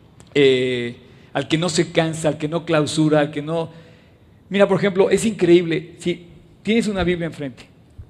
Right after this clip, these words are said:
yo sé a dónde voy ahorita, ¿eh? No sé, no crean que me estoy perdiendo, no, yo sé a dónde voy.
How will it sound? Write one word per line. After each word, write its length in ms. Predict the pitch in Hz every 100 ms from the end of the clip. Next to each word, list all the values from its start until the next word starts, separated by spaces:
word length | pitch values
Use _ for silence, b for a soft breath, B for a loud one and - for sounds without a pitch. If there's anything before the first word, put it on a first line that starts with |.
| -
yo 140 | 165
sé 120 | 220 254
a 40 |
dónde 200 | 247 196
voy 160 | 180 175
ahorita, 360 | 165 160 143
¿eh? 60 | 165
No 100 | 190
sé, 140 | 185 - -
no 100 | 170
crean 160 | 208
que 80 | 180
me 60 | 165
estoy 200 | - 175
perdiendo, 460 | 165 143 151 143
no, 220 | 135 147 147
yo 160 | 165
sé 80 | 160
a 40 |
dónde 140 | 185 156
voy. 200 | 143